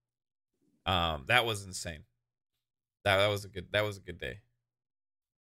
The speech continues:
Um, I do. I, Marlesco says, "Do I remember potato guns?" Um, yes,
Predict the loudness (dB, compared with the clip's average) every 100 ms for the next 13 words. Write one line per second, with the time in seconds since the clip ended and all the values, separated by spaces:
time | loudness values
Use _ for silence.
0 | _ 0 0 -2 -6 0 0 2 0 0
1 | 2 2 2 -2 -4 -4 -4 -4 -2 2
2 | 2 2 -2 -6 -8 -4 0 0 -2 -4
3 | -8 -10 -16 -18 _ _ _ _ _ _
4 | _ 2 4 6 4 0 -6 _ _ _
5 | _ _ 2 4 4 -2 -10